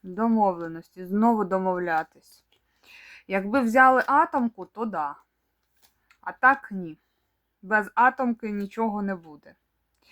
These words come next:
Відносно. Все відносно.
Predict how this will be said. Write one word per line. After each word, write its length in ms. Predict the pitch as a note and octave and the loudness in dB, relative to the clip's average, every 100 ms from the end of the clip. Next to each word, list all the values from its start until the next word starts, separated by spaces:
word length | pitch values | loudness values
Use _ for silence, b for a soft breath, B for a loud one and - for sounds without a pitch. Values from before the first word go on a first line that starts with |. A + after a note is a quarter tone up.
| B B B B B B B B B | B B B B B B B B B
Відносно. 640 | - C4 A3+ G#3+ F#3+ - G3 | -8 -4 0 0 0 -6 -12
Все 280 | - F4 | 0 2
відносно. 920 | C4+ A3 B3 E4 F4+ F4+ D#4+ D#4+ D4+ | 2 0 2 4 4 2 -2 0 0